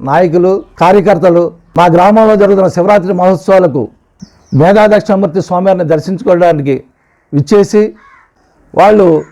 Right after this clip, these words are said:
దేవుని సన్నిధిలో ఏర్పాటు చేసిన వేదికపై వాళ్ళు సన్మానానికి బదులు దాన్ని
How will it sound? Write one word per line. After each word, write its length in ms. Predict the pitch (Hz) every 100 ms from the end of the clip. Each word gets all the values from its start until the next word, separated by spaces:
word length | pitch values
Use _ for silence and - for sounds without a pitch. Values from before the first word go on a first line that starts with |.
| 131
దేవుని 680 | 127 190 226 220 196 170 - _ _ _ _
సన్నిధిలో 520 | 185 202 214 214 196
ఏర్పాటు 260 | 185 196
చేసిన 300 | 185 185 175
వేదికపై 680 | 156 156 196 185 156 151 139 - _ -
వాళ్ళు 440 | 175 190 170 143 - _ _ _ _ - - -
సన్మానానికి 680 | 170 180 220 226 226 220 190
బదులు 460 | 202 196 190 160 - _ _ _ _ -
దాన్ని 460 | 143 190 175 151